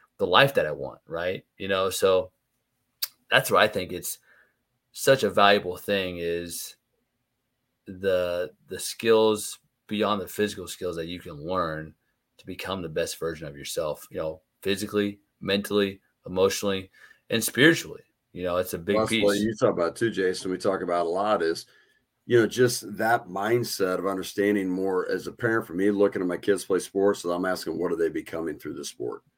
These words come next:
Speaker 1: Mm-hmm.
Speaker 2: What are they becoming? Who are they becoming through it? Who's the people that are coaching them? What's the experience like? What are they becoming?" Not so much the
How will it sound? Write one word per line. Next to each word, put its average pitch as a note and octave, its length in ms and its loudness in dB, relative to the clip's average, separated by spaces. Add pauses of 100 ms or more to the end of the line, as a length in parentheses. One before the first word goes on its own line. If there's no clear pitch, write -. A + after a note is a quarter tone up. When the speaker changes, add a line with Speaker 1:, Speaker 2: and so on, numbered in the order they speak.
(200)
Speaker 1:
Mm-hmm. E2+ 380 -10
Speaker 2:
What G2+ 120 2
are A#2 40 4
they B2+ 140 8
becoming? G#2+ 440 0
Who G#2+ 140 4
are - 20 6
they A#2 120 6
becoming G#2+ 480 0
through E2 280 -4
it? - 80 -12 (920)
Who's F#2+ 180 -2
the A2+ 80 -4
people A#2 320 4
that G2+ 60 2
are G2+ 40 6
coaching G#2 400 6
them? C#2+ 260 -10 (420)
What's F#2 240 -2
the A#2 60 2
experience G#2+ 520 0
like? D2 300 -4
What F#2+ 140 8
are F#2+ 40 2
they F#2 100 0
becoming?" F2+ 380 0
Not G#2+ 220 0
so G#2 160 2
much G2 360 2
the E2+ 240 0